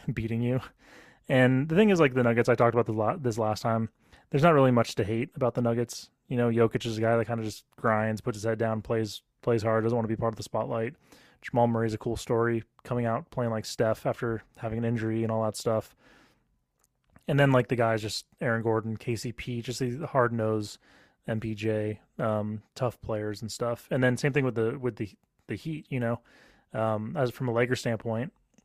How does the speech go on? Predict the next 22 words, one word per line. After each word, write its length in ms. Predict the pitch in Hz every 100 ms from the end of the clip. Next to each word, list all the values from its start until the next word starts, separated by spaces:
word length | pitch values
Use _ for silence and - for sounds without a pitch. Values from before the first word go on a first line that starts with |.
| _ _
we 160 | - 131
beat 220 | 135 175
the 100 | 147
Heat 340 | 113 - 127 175
in 60 |
the 80 | 120
finals, 540 | 127 113 113 117 - _ _
and 420 | - 120 120 117 107 -
I 180 | 120 127 135 _ -
gained 200 | 127 131
a 40 |
lot 140 | 127
of 40 | 131
respect 320 | 131 139 131
for 100 | 131
Jimmy 200 | 120 123
Butler 320 | 120 139 135
in 80 | 127
that 200 | 123 131
series, 440 | 135 123 127 127
and, 200 | 117 110 104 _ - _ _ _ _ _ _
and 440 | - 117 117 113